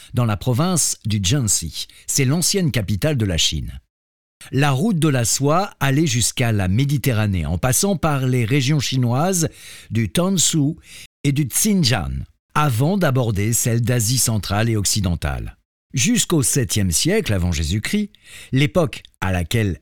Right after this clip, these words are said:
les Grecs apprirent l'existence de la Chine, sans pour autant en connaître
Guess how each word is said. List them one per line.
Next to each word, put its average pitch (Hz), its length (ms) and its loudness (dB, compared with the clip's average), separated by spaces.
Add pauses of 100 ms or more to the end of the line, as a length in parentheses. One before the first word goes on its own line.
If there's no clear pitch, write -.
les 98 160 0
Grecs 139 520 0
apprirent 120 400 2
l'existence 151 680 2
de 101 80 0
la 90 140 0
Chine, 175 400 2 (400)
sans 240 320 -2
pour 196 200 0
autant 190 440 0
en 147 120 4
connaître 151 600 0